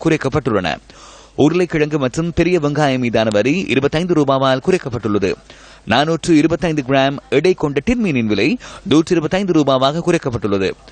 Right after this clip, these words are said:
அத்துடன் ஒரு கிலோகிராம் நெத்தலியின் அதிகபட்ச சில்லறை விலை நானூற்று பத்து ரூபாவாக நிர்ணயிக்கப்பட்டுள்ளது.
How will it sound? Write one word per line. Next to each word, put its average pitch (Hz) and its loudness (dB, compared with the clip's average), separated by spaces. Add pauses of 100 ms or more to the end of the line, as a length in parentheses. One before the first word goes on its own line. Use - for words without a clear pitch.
(240)
அத்துடன் 151 0
ஒரு 143 2
கிலோகிராம் 143 2
நெத்தலியின் 131 0
அதிகபட்ச 165 -2
சில்லறை 147 0
விலை 107 -2 (280)
நானூற்று 165 0
பத்து 196 0
ரூபாவாக 151 2
நிர்ணயிக்கப்பட்டுள்ளது. 139 -2